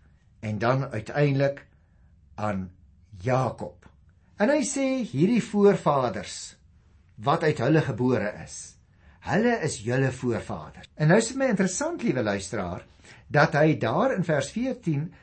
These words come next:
praat van vyfensewentig, ehm, mense wat laat haal is. Hy is dus besig om vir hulle te sê, "Hoorie, ons staan vandag hier in hierdie groot vergadering,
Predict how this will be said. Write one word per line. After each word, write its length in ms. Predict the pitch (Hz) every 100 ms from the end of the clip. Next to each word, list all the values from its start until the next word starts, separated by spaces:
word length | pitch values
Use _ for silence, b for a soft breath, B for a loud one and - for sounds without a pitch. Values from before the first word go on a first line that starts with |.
| b 175
praat 320 | 180 220 -
van 200 | 170 131
vyfensewentig, 1080 | - 240 247 160 127 214 220 160 123 120 101 - b b b b 127
ehm, 380 | 123 123 123 123 _ _ _ _ - 127
mense 600 | 127 160 226 190 - 87 - - b b 104
wat 220 | 143 139
laat 180 | 123 117
haal 360 | 98 104 98 92
is. 300 | 85 - - -
Hy 240 | 110 240 339 -
is 160 | 262 -
dus 220 | 190 190 98
besig 400 | 135 165 165 143
om 140 | 131
vir 100 | 123
hulle 120 | 113
te 80 | -
sê, 240 | - 123 117
"Hoorie, 500 | 139 233 127 113 - b b b b b b b b b _
ons 360 | - 233 254 -
staan 400 | - 202 214 240
vandag 400 | 151 113 143 190
hier 380 | 117 131 151 -
in 100 | 127
hierdie 260 | 113 127 180
groot 300 | - 151 143
vergadering, 600 | 131 - 123 113 - -